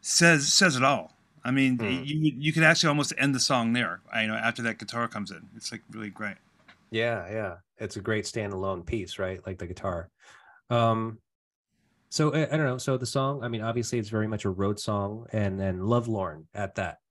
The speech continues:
Speaker 1: Exactly.
Speaker 2: Um, you've done, you've done quite a bit of touring over the years, and I'm just curious, uh, how you've coped.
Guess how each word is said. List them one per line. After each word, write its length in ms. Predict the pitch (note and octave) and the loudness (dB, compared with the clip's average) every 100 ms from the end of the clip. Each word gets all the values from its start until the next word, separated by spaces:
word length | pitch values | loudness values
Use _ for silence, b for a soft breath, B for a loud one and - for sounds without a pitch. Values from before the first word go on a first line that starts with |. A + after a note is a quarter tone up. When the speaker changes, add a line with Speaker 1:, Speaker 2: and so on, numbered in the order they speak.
| _ _ _ _ _ _ - G2+ | _ _ _ _ _ _ -2 2
Speaker 1:
Exactly. 380 | G2+ F#2+ F#2 | 4 4 2
Speaker 2:
Um, 160 | F2+ G2 _ _ _ _ _ _ _ _ - - - | -4 -14 _ _ _ _ _ _ _ _ -12 -10 0
you've 180 | B2 A2 | 2 4
done, 280 | B2+ A#2 - | 2 0 -4
you've 160 | C3 A#2+ | -4 -2
done 140 | A2 | -2
quite 180 | A2 A2 | 0 0
a 60 | |
bit 140 | G2+ G#2 | 2 0
of 100 | G2 | -2
touring 460 | - A2 G#2+ A#2 A#2+ - | -2 0 -2 -4 -14 -6
over 200 | A2 G2+ | -2 0
the 80 | F#2+ | 0
years, 520 | F#2+ F#2+ G2+ - - _ _ _ _ _ - | 0 0 -4 -8 -10 _ _ _ _ _ -4
and 160 | A2 G#2 | 0 2
I'm 140 | G2+ | 0
just 240 | A2 G2+ | -2 -4
curious, 600 | - B2+ A2+ G#2 G2 - G2+ | -2 0 2 0 -2 -6 -6
uh, 300 | G2+ G2 F#2 | -4 -2 -2
how 200 | A#2 B2 | -2 -2
you've 220 | A#2+ A#2+ | -4 -4
coped. 460 | - C#3 - - | -4 -6 -8 -20